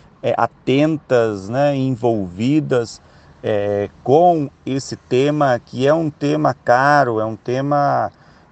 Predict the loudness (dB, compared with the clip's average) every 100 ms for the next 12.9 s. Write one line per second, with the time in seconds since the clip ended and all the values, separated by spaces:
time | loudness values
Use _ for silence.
0 | -6 -2 0 2 0 -2 -2 -2 0 -2
1 | 2 4 4 4 2 -2 _ _ _ _
2 | -8 -6 -8 -6 -6 -4 -4 -4 -4 0
3 | 0 0 -2 0 2 2 0 -4 -14 -14
4 | -4 -2 -2 -2 0 2 2 -4 _ _
5 | _ 0 2 4 2 0 -4 -10 -8 0
6 | 2 2 -2 -8 -8 -8 -4 -2 -2 -4
7 | -2 0 2 0 -2 -4 -4 -4 -2 -2
8 | -4 -4 -2 -2 -6 -8 -10 -6 2 4
9 | 4 2 -12 -14 -20 -20 -4 -2 0 -2
10 | -4 -4 -6 -8 -8 -8 -4 0 0 -2
11 | -8 0 4 6 4 -2 -8 -6 -4 -4
12 | -2 0 -2 -2 0 2 2 0 -10